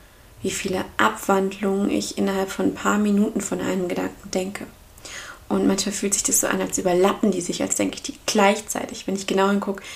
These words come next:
ist es nicht gleichzeitig, aber die kommen einfach so hinterher und es sind solche Ketten, dass da so viele, würde ich sie zerlegen, einzelne Gedankenstränge sind,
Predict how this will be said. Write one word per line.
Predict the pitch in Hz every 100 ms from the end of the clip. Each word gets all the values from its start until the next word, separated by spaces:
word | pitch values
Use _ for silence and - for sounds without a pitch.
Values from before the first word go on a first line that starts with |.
| -
ist | - 202
es | 220
nicht | - -
gleichzeitig, | - 185 - 185 196
aber | -
die | - 190
kommen | - 196
einfach | 196 202
so | - 214 226 - - -
hinterher | 208 196 190 190 208
und | 196
es | 190 -
sind | 180
solche | 170 - - 214 -
Ketten, | - - 220 220 190
dass | 190
da | - 180 - - - -
so | - - 247 311
viele, | - 247 240 208
würde | 190
ich | 202
sie | 175
zerlegen, | - 185 190 220 214
einzelne | - 202 202 196 190
Gedankenstränge | 180 190 190 196 - - 190 190 185
sind, | 185 202 208 240